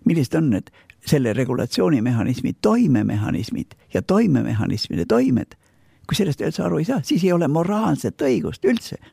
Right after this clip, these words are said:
nuppe puudutada. Aga nüüd, eh, kohustustega samamoodi. On formaalsed kohustused ja moraalsed kohustused. Moraalne kohustus on näiteks teha endale asjad selgeks,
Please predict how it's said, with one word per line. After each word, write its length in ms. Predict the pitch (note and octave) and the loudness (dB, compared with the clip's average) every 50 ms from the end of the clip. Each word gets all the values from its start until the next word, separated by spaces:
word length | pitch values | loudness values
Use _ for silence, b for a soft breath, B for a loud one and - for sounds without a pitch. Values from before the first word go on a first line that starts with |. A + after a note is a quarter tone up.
| B - | B 0
nuppe 280 | E3 - _ - - F2+ | 0 0 _ -6 -4 -2
puudutada. 540 | E3+ G3 F3 A#2+ - - - - - - _ _ _ B B B B B B B B B B B B B B B B B | 0 0 -2 -2 -6 -10 -16 -20 -20 -20 _ _ _ B B B B B B B B B B B B B B B B B
Aga 240 | A2 B2 A#2+ - E3 | -2 -2 0 0 0
nüüd, 240 | D#3 D3+ D3+ D3+ - A#3 - B B B B B B B B B B | 0 0 0 -2 -6 -14 -16 B B B B B B B B B B
eh, 220 | - B3 B3+ D4+ F4+ - | -14 -12 -12 -12 -8 -2
kohustustega 760 | - D#3 D3+ C#3+ C3+ - - - C#3+ - - - F3+ E3+ | 0 2 2 2 0 -4 -6 -6 -6 -4 -4 -2 -2 0
samamoodi. 560 | D3 F3 G#3 A3 A3+ B3+ C4+ A3+ - - D#3 - _ _ _ - | 0 0 0 0 2 2 2 0 -2 -4 -8 -12 _ _ _ -2
On 200 | - A2+ A#2 - - - | 0 0 0 -2 -4 -10
formaalsed 680 | - - - B2 - G#2+ A2 A2+ - B2+ C3 G3 - - | -6 -4 -2 -2 -2 -2 -2 -2 -2 -2 -2 -2 -4 -2
kohustused 540 | - G#3+ G#3 G#3+ - - - G3+ A3 C4+ - _ _ _ - | -2 -2 -2 -2 -2 -4 -4 -4 -4 -4 -8 _ _ _ -6
ja 140 | - E3 G3 | -2 0 2
moraalsed 640 | G#3 A3+ A3+ A3+ G#3 E3 D#3+ E3+ F3 F3 G#3 - - | 2 2 2 0 0 0 0 0 -2 -4 -8 -10 -6
kohustused. 680 | - D#3 D#3+ F#3 F3 - - E3+ D#3+ F#3 A3 _ - _ _ _ _ _ _ _ _ - - | -4 -4 -4 -4 -6 -8 -8 -6 -6 -6 -6 _ -14 _ _ _ _ _ _ _ _ -6 -4
Moraalne 480 | - C3+ C#3 D3+ D#3 D#3+ D3+ D3 - | -2 -2 0 0 0 0 0 0 0
kohustus 440 | - F#3 F3+ D#3+ D3 - - C3 C#3 | 0 -2 -2 -2 -4 -8 -6 -4 -2
on 100 | - - | 0 0
näiteks 300 | C#3+ C#3 - - - - | 0 0 -2 -6 -10 -6
teha 260 | - F3+ D#3+ C#3 B2 A#2+ | -2 0 0 2 2 2
endale 260 | A#2+ - G#2 F2+ D3+ | 0 0 0 -2 -2
asjad 220 | C#3+ - G#2+ - | -2 -4 -2 0
selgeks, 440 | - A3+ B3 A3 F3 E3+ - - | 0 0 0 0 -4 -8 -12 -14